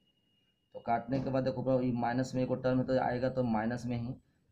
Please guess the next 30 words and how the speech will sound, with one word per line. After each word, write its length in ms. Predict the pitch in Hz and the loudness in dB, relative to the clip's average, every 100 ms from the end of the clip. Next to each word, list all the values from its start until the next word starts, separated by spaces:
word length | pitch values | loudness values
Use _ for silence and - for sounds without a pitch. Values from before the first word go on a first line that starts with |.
| - | -10
और 340 | 101 107 107 - | -4 -2 -4 -6
ए 100 | 120 | -4
भी 140 | 117 | 0
ऊपर 240 | 139 117 135 | 0 2 4
हो 140 | 131 | 4
गया, 200 | 127 143 | 4 2
और 180 | 123 113 | 2 2
ये 80 | 117 | 0
देखो 240 | 113 120 | -2 -2
यहाँ 180 | 123 120 | -2 -2
पर 180 | 117 117 | -2 -2
वन, 340 | 113 110 131 | 2 4 4
वन 220 | 127 127 123 | 4 4 2
बच 220 | 120 117 | 0 -2
गया, 200 | 131 127 | 0 2
यहाँ 180 | 117 113 | 2 0
दो, 160 | 117 117 | -4 -4
दो 140 | 117 | -2
बच 220 | 104 104 | -2 -4
गया, 100 | 104 | -4
तो 160 | 98 98 | -4 -4
वन 240 | 101 120 123 | -2 -2 -2
बटा 280 | 117 117 120 | -2 -2 -6
चार 360 | - 113 101 | -4 -2 0
हो 80 | 92 | -2
गया। 120 | 90 | -8
गुना 240 | 87 117 127 | -4 -2 0
सही 180 | 127 127 | -2 -4
से 140 | 127 | -4
करना, 360 | 127 123 143 | -4 -2 -2